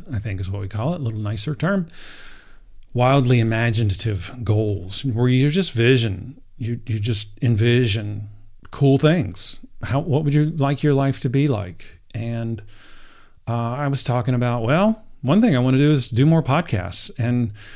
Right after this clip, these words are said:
I was thinking, yeah, I'd love to interview Rob Bell, and kinda made a list of all these people that I wanted to interview in my mind. And I thought, you know what? Actually, the reason I wanna interview them is to have interesting conversations. And I don't have to have interesting conversations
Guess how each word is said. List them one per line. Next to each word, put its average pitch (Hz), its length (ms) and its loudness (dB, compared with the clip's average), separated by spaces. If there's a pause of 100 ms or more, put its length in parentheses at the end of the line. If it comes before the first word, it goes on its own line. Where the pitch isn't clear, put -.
(340)
I 123 40 0
was 120 100 0
thinking, 113 260 0
yeah, 165 220 2
I'd 113 80 2
love 147 180 2
to 113 120 2
interview 113 300 2
Rob 117 300 0
Bell, 113 480 0
and 92 200 -8 (280)
kinda 151 160 0
made 120 160 2
a 98 40 0
list 113 280 2
of 110 60 -2
all 113 160 2
these 107 260 0 (160)
people 113 480 -2 (680)
that 107 100 -2
I 110 40 0
wanted 113 260 2
to 107 80 -2
interview 117 440 2
in 110 80 0
my 101 80 0
mind. 113 360 0
And 107 80 -2
I 104 40 0
thought, 120 300 -2
you 170 80 0
know 247 120 2
what? 285 280 0 (140)
Actually, 233 680 2 (240)
the 120 140 2
reason 220 380 2
I 262 60 6
wanna 233 280 4
interview 196 340 6
them 240 300 2
is 131 180 2
to 120 100 0
have 156 220 2
interesting 151 460 2
conversations. 117 840 -2
And 117 100 -2
I 143 80 0
don't 247 220 0
have - 180 -14
to - 80 -10
have 202 300 0 (300)
interesting 160 560 2
conversations 123 960 -2